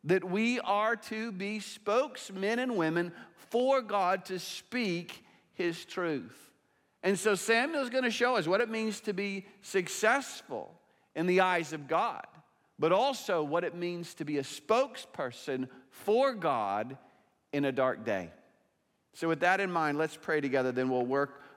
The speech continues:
our way through this text. Father, we thank you for your word,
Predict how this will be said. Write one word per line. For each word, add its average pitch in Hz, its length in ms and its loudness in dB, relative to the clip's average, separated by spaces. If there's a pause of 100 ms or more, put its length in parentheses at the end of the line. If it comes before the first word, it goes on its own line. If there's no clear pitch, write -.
our 127 120 0
way 127 220 0
through 127 200 -6
this 117 200 -2
text. 110 360 -2
Father, 165 280 2
we 139 160 0
thank 165 480 -2
you 110 180 -8 (840)
for 139 180 -2
your 131 200 4
word, 123 420 2